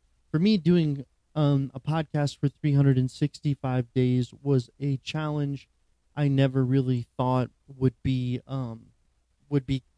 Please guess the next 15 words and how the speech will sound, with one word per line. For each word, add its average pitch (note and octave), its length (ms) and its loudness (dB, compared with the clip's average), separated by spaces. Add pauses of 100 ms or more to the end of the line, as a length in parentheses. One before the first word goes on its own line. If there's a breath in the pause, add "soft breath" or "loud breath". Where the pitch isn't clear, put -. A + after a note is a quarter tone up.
uh, C#3 160 -6
would D3+ 140 0
be D#3+ 140 6
possible. D#3 680 -6 (800)
But D#3 120 2
I D#3 80 4
think G#3 280 -6
probably E3 500 0
my C#3+ 200 0
highlight D#3+ 420 -2
moments C#3 460 -4
is C#3+ 240 -2
I C3+ 80 4
was C3 180 2
able D#3+ 320 -2